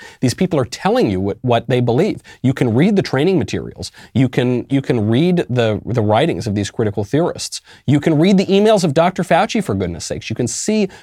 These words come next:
where they're saying, "Yes, we're making political decisions here because we think this is the kind of society we should have." Not, "I'm making a scientific observation. These are the facts." No. E-, even think of the sixteen nineteen Project. We're not saying, "This is the new fact and here's the old." No, the sixteen nineteen Project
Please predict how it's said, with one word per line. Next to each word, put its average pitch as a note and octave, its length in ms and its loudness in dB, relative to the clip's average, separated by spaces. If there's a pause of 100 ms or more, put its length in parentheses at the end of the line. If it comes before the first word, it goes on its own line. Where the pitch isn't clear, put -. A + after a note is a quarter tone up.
where C#3 100 4
they're C3+ 100 2
saying, B2+ 260 0
"Yes, D3 260 2
we're G#2+ 80 0
making A#2+ 380 0
political D3 540 0
decisions D3 500 -2
here F#2 200 -4 (200)
because A#2+ 180 0
we A#2+ 100 2
think B2 200 -2
this A2 140 -6
is B2 100 -4
the A#2 60 -8
kind A2+ 220 -2
of G#2 60 -4
society G#2+ 340 -2
we F#2+ 120 -2
should C#3 340 -2
have." C3+ 320 -4 (240)
Not, F#3 400 2 (160)
"I'm B2 160 0
making C#3 260 0
a A#2+ 60 -2
scientific D3 560 -2
observation. C3 580 -2
These C#3+ 160 0
are C#3 40 2
the A2+ 80 -2
facts." C3+ 340 -2 (200)
No. G3+ 380 2 (300)
E-, G#3+ 160 -2
even A3 260 4
think A3 180 0
of G#3 60 -2
the F#3+ 80 -2
sixteen G3 380 0
nineteen F3+ 320 0
Project. F2 360 -2
We're A2+ 120 -2
not F3 160 0
saying, D#3 120 -2 (140)
"This F#3+ 160 2
is F#3+ 120 2
the C#3+ 100 2
new E3+ 180 2
fact E3 420 0
and A2 80 -4
here's C#3+ 160 -2
the C#3 80 0
old." D3+ 160 0
No, A#3 180 0
the - 60 -2
sixteen G3 300 -2
nineteen F3+ 320 -2
Project G#2 400 -2